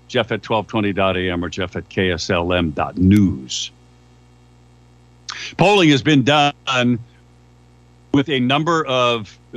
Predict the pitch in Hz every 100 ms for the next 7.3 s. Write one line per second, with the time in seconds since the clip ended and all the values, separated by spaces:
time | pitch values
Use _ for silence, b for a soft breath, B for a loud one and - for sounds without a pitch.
0 | 107 143 139 123 110 120 113 113 107 -
1 | 131 - 127 - 123 117 90 117 131 127
2 | 120 120 113 120 110 - 117 110 120 110
3 | 107 104 104 - 196 - 143 151 180 143
4 | 113 110 113 101 117 110 92 101 101 101
5 | 95 87 - - - _ _ _ _ _
6 | - B B B 165 170 185 175 185 214
7 | 170 110 80